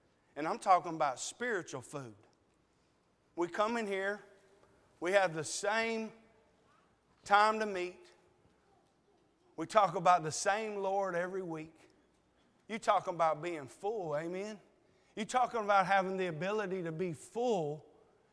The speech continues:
Now, what do we do when we go out? What do we do when we go out? Look at what he says in the next verse. "Beware."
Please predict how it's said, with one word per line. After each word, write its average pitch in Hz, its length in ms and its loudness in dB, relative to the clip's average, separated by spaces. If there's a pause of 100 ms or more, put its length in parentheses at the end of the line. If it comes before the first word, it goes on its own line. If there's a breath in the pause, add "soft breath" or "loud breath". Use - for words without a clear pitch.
(140 soft breath)
Now, 170 160 0
what 220 240 -2
do 247 80 -2
we 208 160 -4
do 196 240 -4
when 190 180 -6
we 160 120 -6
go 170 260 -14
out? - 460 -12 (1040)
What 254 160 2
do 294 100 0
we 269 160 2
do 240 260 2
when 233 220 2
we 202 120 -2
go 185 280 -4
out? 156 420 -12 (1700)
Look 226 160 -2
at 220 60 2
what 202 160 2
he 190 80 -8
says 185 380 0
in 160 100 -4
the 160 80 -6
next 175 320 -6
verse. 156 440 -8 (2250)
"Beware." 170 1080 -6